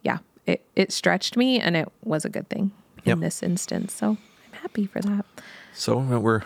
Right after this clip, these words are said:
Speaker 2: we're con-, concluding this, this month. As we move into this new year, we're asking the question, "What can we do as a, as a body?" But then we're asking each of us individually to think, "What can I do? What can you do?"
Speaker 1: Mm-hmm.
Speaker 2: And we're all kind of coming back to the annual report, which is a great document.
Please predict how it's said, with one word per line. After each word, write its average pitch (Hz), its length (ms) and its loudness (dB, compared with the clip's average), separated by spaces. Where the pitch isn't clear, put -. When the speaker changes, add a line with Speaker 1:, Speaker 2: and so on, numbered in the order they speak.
Speaker 2:
we're 104 120 -2
con-, - 200 -12
concluding 123 420 2
this, 127 140 0
this 117 180 0
month. 120 580 2
As 95 140 0
we 92 60 4
move 113 240 6
into 127 140 2
this 120 180 0
new 123 100 4
year, 104 180 6
we're 90 120 2
asking 110 300 0
the 120 60 -2
question, 95 460 0
"What 110 200 4
can 131 280 2
we 95 380 2
do 92 440 4
as 92 220 0
a, 90 100 0
as - 160 -4
a 95 60 2
body?" 92 380 0
But 92 180 0
then 98 100 2
we're 90 100 2
asking 95 280 -2
each 98 160 -4
of 98 40 0
us - 100 -6
individually 95 640 0
to 52 80 -4
think, - 360 -6
"What 90 160 2
can 90 280 0
I - 300 -8
do? - 120 -8
What 107 200 0
can 87 200 -2
you 82 160 0
do?" - 320 -6
Speaker 1:
Mm-hmm. 175 60 -2
Speaker 2:
And 92 140 4
we're 90 100 6
all 107 180 6
kind 110 220 2
of 95 120 0
coming 101 220 0
back 117 280 4
to 101 200 4
the 98 180 0
annual 110 480 4
report, 98 520 4
which - 160 -2
is 92 80 -2
a 95 60 2
great 98 240 2
document. 92 540 0